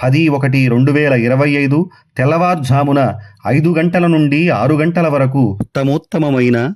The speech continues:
ఉత్తమ ఫలితాలను ఇచ్చే ఉత్తర ద్వార దర్శనం నిర్వహించబడుతున్నాయి. ద్వార దర్శనం టికెట్లు డబ్ల్యూడబ్ల్యూ డాట్ భద్రాద్రి టెంపుల్ డాట్ తెలంగాణ డాట్ జీఓవి డాట్ ఇన్లో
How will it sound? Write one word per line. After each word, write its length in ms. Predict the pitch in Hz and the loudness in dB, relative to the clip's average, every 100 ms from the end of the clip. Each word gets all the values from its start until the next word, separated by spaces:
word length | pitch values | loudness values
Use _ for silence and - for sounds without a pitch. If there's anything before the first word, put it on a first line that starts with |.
| - _ 139 | -12 _ -10
ఉత్తమ 340 | - 170 151 | -4 -4 -2
ఫలితాలను 600 | 127 127 139 156 180 160 | -2 -2 -2 -2 0 2
ఇచ్చే 440 | 143 - - 123 | 0 -4 -4 0
ఉత్తర 380 | 104 107 - 117 | 0 -2 -4 -4
ద్వార 420 | 98 98 92 107 | -4 -2 -2 -2
దర్శనం 560 | 127 110 101 101 92 92 _ _ - | -2 -2 -4 -4 -6 -6 _ _ -2
నిర్వహించబడుతున్నాయి. 1120 | 135 95 131 127 139 139 127 110 101 95 90 - _ - _ 101 | 0 0 0 0 0 0 0 0 -2 -2 -4 -8 _ -20 _ -4
ద్వార 300 | 107 120 123 | -2 0 0
దర్శనం 440 | 120 120 117 113 | -2 -2 0 0
టికెట్లు 600 | 98 127 139 135 165 185 - _ - - | -2 -2 -2 0 -2 -4 -10 _ -20 -6
డబ్ల్యూడబ్ల్యూ 880 | 107 135 160 151 143 139 139 135 131 | -2 0 0 0 0 0 2 2 2
డాట్ 480 | 110 131 131 131 101 | 0 -2 -2 -4 -6
భద్రాద్రి 720 | 95 123 135 165 151 151 139 | -4 -2 0 -2 -2 -2 -2
టెంపుల్ 440 | 139 139 143 131 | -2 0 0 2
డాట్ 300 | 131 127 131 | 0 -2 -2
తెలంగాణ 580 | 123 143 139 139 135 120 | -2 0 0 0 0 0
డాట్ 340 | 117 120 101 101 - _ - | 0 -2 -4 -14 -20 _ -6
జీఓవి 680 | 113 147 156 151 143 131 - _ - | -2 0 2 2 0 -2 -6 _ -4
డాట్ 340 | 120 139 151 | -2 -2 0
ఇన్లో 480 | 160 165 147 180 175 | 0 0 0 -2 -4